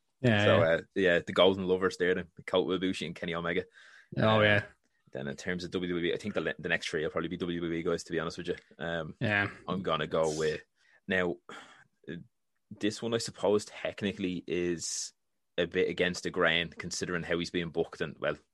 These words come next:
Speaker 2: he's not even being booked right now, but I'll go with Aleister Black just because.
Speaker 1: All right.
Speaker 2: Yeah, I just think, I think he's amazing for what he has done, say, in N X T. Obviously, he hasn't really shown, show, like, um, shown that on W,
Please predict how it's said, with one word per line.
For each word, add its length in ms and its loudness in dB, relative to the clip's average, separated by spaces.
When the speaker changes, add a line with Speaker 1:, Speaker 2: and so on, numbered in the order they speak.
Speaker 2:
he's 140 -10
not 100 -2
even 180 -6
being 180 0
booked 220 -6
right 180 -2
now, 180 0
but 120 0
I'll 60 2
go 120 4
with 80 4
Aleister 280 0
Black 280 0
just 200 -6
because. 600 -2
Speaker 1:
All 360 8
right. 200 6
Speaker 2:
Yeah, 320 2
I 80 2
just 160 -6
think, 240 -2
I 100 2
think 140 -4
he's 120 -4
amazing 340 2
for 120 0
what 220 4
he 120 -2
has 340 0
done, 260 -4
say, 200 2
in 80 0
N 120 0
X 160 -4
T. 320 0
Obviously, 280 0
he 60 -2
hasn't 260 0
really 140 -2
shown, 380 -2
show, 220 2
like, 300 0
um, 420 -2
shown 280 0
that 80 0
on 80 -4
W, 200 0